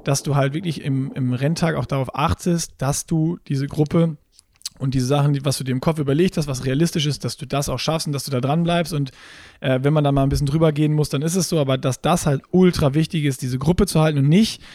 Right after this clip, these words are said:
als Einzelner, äh, s-, sei es vorne in der Gruppe oder von mir aus, ich lass mich zurückfallen und warte, bis die von hinten wieder kommen oder was auch immer. Aber dass ich irgendwo in einer Gruppe bin,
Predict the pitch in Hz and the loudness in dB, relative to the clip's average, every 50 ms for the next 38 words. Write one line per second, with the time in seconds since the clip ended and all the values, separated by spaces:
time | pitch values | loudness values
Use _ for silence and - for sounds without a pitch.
0 | - - - - _ - 143 139 139 - - 135 156 180 214 214 - 226 196 185 | -20 -20 -20 -12 _ 0 2 2 2 2 0 2 4 4 4 4 4 4 6 6
1 | 180 175 175 - 160 - - - - 151 151 - - - - - 143 170 220 214 | 6 4 4 2 -2 -4 -4 -4 -6 -6 -6 -8 -10 -10 -4 0 2 4 4 4
2 | - - - 226 247 269 262 254 254 226 220 254 - 262 240 - 185 196 202 180 | 2 2 4 4 6 6 6 6 4 4 2 0 2 2 2 4 4 4 4 4
3 | 190 185 196 202 202 196 202 190 160 180 170 - 175 156 - - 151 180 214 - | 4 4 6 6 4 4 4 2 2 2 2 4 2 2 2 2 2 2 2 0
4 | - 160 156 160 165 156 143 151 160 160 170 156 156 143 - 160 139 151 143 147 | 0 0 2 2 2 2 2 2 2 2 2 0 0 -2 -2 -2 0 4 6 8
5 | 185 208 - 185 165 165 170 175 165 156 - 175 175 180 175 170 - 147 147 139 | 8 8 6 4 2 2 2 2 2 2 2 4 4 4 4 2 0 0 0 0
6 | 139 139 165 170 185 175 151 - 160 151 156 165 147 139 131 131 143 147 143 139 | 0 0 0 0 2 0 0 0 0 0 0 0 0 0 0 0 0 0 0 0
7 | 135 - - 175 185 185 185 147 147 156 160 156 143 139 131 127 127 127 151 175 | -2 0 2 4 4 4 4 2 4 4 4 4 2 2 2 2 2 0 0 0
8 | - 233 196 208 226 240 285 | 0 0 2 2 2 2 2